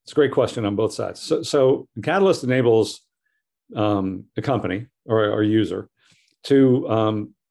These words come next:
pr-, formulate a problem that can run on a quantum computer, right? And it, it allows that user to interface with a, a A P I, an application programming interface, to run that problem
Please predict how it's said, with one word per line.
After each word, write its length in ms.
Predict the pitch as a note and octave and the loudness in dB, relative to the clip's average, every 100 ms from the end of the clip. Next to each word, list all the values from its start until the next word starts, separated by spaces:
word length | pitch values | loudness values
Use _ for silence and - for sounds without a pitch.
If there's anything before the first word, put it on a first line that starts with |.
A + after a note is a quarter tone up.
| _ _ - | _ _ -4
pr-, 220 | B2 - _ - - - _ - _ | -4 -6 _ -18 -18 -20 _ -20 _
formulate 420 | F3 G#3 G3 E3 | 0 2 4 4
a 60 | C#3+ | 2
problem 400 | C3 B2 A2+ G#2+ | 0 2 2 0
that 160 | G#2+ | -2
can 100 | A2 | -2
run 180 | A2+ C3 | 0 0
on 120 | A#2+ | 0
a 40 | G#2+ | -4
quantum 320 | A#2 A2 G2 | -4 -4 -4
computer, 400 | G2 F2+ F2 - _ _ _ _ _ _ - | -8 -8 -10 -12 _ _ _ _ _ _ -4
right? 260 | G2+ C3+ - | -2 -2 -2
And 220 | A#2 A2+ | 0 0
it, 280 | A2 A#2 A#2+ - | 2 2 0 0
it 160 | A#2+ | 2
allows 380 | A#2 B2+ C3+ A#2 | 4 4 2 0
that 200 | A2+ A2 | 0 0
user 360 | B2 B2 A2+ G#2 | 0 0 0 -2
to 140 | - | -2
interface 580 | C#3 C#3 C3 A#2+ A2+ A#2 | -2 0 0 2 0 0
with 100 | G#2 | -2
a, 340 | G#2 G#2+ G#2 - | -2 -6 -10 -2
a 60 | |
A 60 | B2 | -2
P 180 | A#2+ A#2 | 0 -2
I, 180 | F#2+ G#2 | 0 -4
an 100 | G2+ | -6
application 500 | G#2 G#2 A2 A2 G#2 | -8 -2 -2 -2 -4
programming 340 | A2 G2+ G2 | -2 0 -2
interface, 500 | F#2+ F2 G2 G#2 - _ _ _ _ - _ _ - | -4 -6 -8 -10 -12 _ _ _ _ -20 _ _ -2
to 100 | C3 | 2
run 240 | B2+ D3+ | 4 4
that 240 | D3+ D3 - | 2 0 0
problem 540 | A#2 A2 A2 A2+ | 0 0 -2 -4